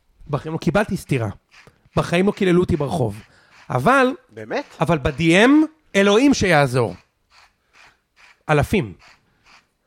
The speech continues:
Speaker 1: וקללות שאתה לא יכול להסביר לך בכלל. על מה?
Speaker 2: שאמרת
Speaker 1: על
Speaker 2: שהוא
Speaker 1: מה?
Speaker 2: בלם חלש.
Speaker 1: עשיתי חיק-, כן,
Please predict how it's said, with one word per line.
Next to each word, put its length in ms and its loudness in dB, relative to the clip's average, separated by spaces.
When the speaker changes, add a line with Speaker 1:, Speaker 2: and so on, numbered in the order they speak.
Speaker 1:
וקללות 480 -4
שאתה 120 -2
לא 80 2
יכול 160 0
להסביר 360 0
לך 60 -8
בכלל. 340 -8
על 200 2
מה? 240 4
Speaker 2:
שאמרת 560 -8
Speaker 1:
על 240 6
Speaker 2:
שהוא 100 4
Speaker 1:
מה? 260 8
Speaker 2:
בלם 160 4
חלש. 200 4
Speaker 1:
עשיתי 280 0
חיק-, 220 -2
כן, 360 6